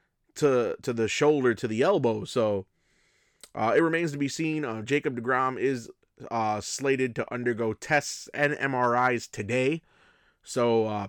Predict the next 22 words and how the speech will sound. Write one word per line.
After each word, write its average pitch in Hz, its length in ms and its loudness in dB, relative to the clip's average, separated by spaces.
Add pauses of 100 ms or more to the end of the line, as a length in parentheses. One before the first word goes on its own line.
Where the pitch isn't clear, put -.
past 139 380 2
today, 117 400 4
we 107 180 -2
will 104 160 -2
know, 104 540 0
or 156 100 -8
ma-, 156 240 -2
not 190 160 2
even 135 140 -4
past 120 240 2
today, 104 220 0
but 104 200 -2
later 131 400 4
on 143 160 2
today, 110 220 -4
I 104 100 -4
should 101 200 -8
say, 104 260 -2 (500)
uh, 104 240 -2
we 123 180 2
will 120 280 4
know, 110 540 2